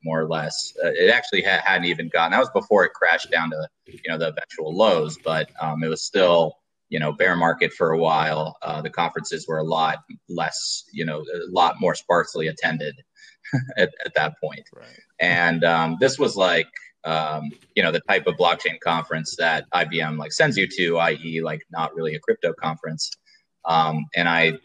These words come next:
Speaker 1: um, had, like, a V I P pass to it because some, some other, you know, colleagues of mine were speaking, so I got hooked up. Um,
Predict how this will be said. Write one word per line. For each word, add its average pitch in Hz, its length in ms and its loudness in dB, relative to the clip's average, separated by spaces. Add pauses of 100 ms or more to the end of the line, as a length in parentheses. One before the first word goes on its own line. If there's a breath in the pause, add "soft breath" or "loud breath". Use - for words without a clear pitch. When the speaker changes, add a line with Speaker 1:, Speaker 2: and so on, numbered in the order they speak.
(220)
Speaker 1:
um, 82 440 0
had, 101 260 0
like, 87 160 2
a 80 40 2
V 80 180 -6
I - 160 -6
P 85 120 -8
pass 113 420 2
to 107 80 0
it 101 240 0
because 82 540 -4
some, 80 400 -8
some 85 180 -10
other, 80 480 -2
you - 160 -12
know, - 140 -20
colleagues 82 440 -4 (140)
of 78 100 -12
mine 80 220 -6
were 78 80 -6 (300)
speaking, 95 520 -2 (300)
so - 140 -8
I 80 60 -4
got 82 180 2
hooked 85 240 -2
up. 73 280 -6 (100)
Um, 78 340 -6